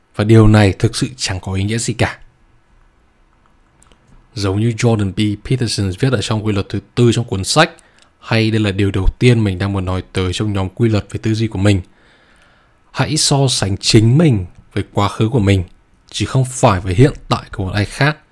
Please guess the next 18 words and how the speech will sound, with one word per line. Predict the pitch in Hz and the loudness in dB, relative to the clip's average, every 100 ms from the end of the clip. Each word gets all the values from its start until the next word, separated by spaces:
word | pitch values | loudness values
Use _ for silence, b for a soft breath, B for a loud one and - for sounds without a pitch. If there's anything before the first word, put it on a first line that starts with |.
| _ _ _ _ | _ _ _ _
Hay | 110 | -8
tựa | - 113 | -6 -8
tiếng | 101 | -6
Anh | 95 104 110 | -2 0 0
là | 101 95 92 | -2 -4 -6
"Compare | - 110 98 113 113 | -6 -8 -4 -2 -2
yourself | 110 - - 104 | -2 -4 -4 -4
to | - - | -4 -6
who | 95 101 104 107 | -6 -4 -4 -4
you | |
were | 101 101 101 | 0 0 -2
yesterday, | 104 - 98 101 101 b b b b b - | -4 -6 -4 -2 -2 b b b b b -2
not | 117 117 - | -2 -2 -4
who | 107 | -4
someone | 101 - 107 101 98 | -4 -4 -2 -4 -2
else | 104 101 98 - - | -2 -2 -4 -10 -8
is | 117 98 - | -8 -8 -10
today." | - 95 92 | -10 -6 -8